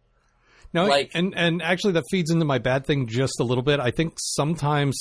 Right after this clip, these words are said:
Speaker 1: some of that stuff is a little over the top. Like, sometimes he gets into the scenery chewing, where he's like, "Yes, I killed you, and it was my job to kill all the Bajorans. I want
Speaker 2: And
Speaker 1: to
Speaker 2: I
Speaker 1: kill all of
Speaker 2: enjoyed
Speaker 1: them.
Speaker 2: it, too.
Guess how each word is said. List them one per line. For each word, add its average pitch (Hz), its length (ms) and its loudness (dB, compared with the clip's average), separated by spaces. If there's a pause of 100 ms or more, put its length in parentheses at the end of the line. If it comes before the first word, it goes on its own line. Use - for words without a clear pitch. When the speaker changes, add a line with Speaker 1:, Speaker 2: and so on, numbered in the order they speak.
Speaker 1:
some 135 160 0
of 139 80 0
that 123 160 0
stuff - 240 -2
is 113 100 0
a 113 60 2
little 107 380 2
over 101 240 0
the 90 100 -2
top. 78 400 -6 (920)
Like, 110 180 -2
sometimes 117 440 -2
he 120 80 -2
gets 120 200 -2
into 113 200 0
the 107 80 0
scenery 110 400 0
chewing, 92 420 0 (320)
where 135 80 -2
he's 113 80 0
like, 117 140 -2
"Yes, 320 260 6 (100)
I 151 120 4
killed 220 340 2
you, 247 160 4
and 202 160 4
it 185 80 -2
was 165 160 0
my 262 240 4
job 247 220 2
to 214 80 2
kill 254 280 4
all 262 440 10
the 175 80 4
Bajorans. 143 440 2
I 240 120 4
want 240 180 4
Speaker 2:
And 208 60 6
Speaker 1:
to - 20 -
Speaker 2:
I 277 140 8
Speaker 1:
kill 294 120 6 (160)
all 311 120 12
of 226 80 10
Speaker 2:
enjoyed 196 120 6
Speaker 1:
them. 175 120 2
Speaker 2:
it, 123 80 -8
too. 269 480 0